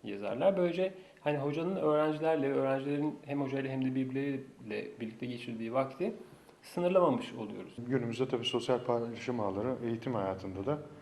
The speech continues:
Speaker 2: önemli bir yer tutuyor. Yalnız tabii sosyal paylaşım ağlarını biraz daha açmak lazım. Bir genel amaçlı kullanılan sosyal paylaşım ağları ve bunların eğitim amaçlı kullanımı ve yansımaları.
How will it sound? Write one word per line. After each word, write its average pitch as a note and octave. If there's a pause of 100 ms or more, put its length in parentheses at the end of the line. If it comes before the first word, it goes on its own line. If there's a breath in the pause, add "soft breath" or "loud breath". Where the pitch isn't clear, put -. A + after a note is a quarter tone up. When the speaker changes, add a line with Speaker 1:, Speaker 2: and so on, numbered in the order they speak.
(280 loud breath)
Speaker 2:
önemli B2+
bir B2
yer G#2
tutuyor. A2 (800 loud breath)
Yalnız D#3
tabii E3
sosyal D#3+
paylaşım D3+
ağlarını D3+
biraz C#3+
daha C#3+
açmak B2+
lazım. F#2
Bir A2+
genel A#2+
amaçlı A2
kullanılan G2+
sosyal G2
paylaşım F#2+
ağları F#2 (220)
ve A#2+
bunların G#2+ (480 loud breath)
eğitim B2
amaçlı G2+
kullanımı G2 (160)
ve C3
yansımaları. G#2